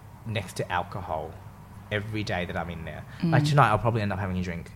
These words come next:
Speaker 2: Mm.
Speaker 1: just because. But I
Speaker 2: Yeah.
Speaker 1: won't, I won't get smashed.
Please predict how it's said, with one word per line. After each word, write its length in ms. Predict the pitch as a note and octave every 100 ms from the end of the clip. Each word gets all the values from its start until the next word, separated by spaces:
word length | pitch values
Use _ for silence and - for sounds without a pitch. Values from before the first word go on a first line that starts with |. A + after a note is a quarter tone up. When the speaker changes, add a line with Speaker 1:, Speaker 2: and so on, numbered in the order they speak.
| -
Speaker 2:
Mm. 360 | F#3 F3+ E3+ E3 -
Speaker 1:
just 300 | - G#2 - -
because. 480 | - F#2+ F2+ - - - -
But 100 | -
I 80 | A2+
Speaker 2:
Yeah. 80 |
Speaker 1:
won't, 220 | B2 B2 - - -
I 80 | A#2+
won't 160 | C3
get 120 | G#2 -
smashed. 540 | - A#2 F#2+ - -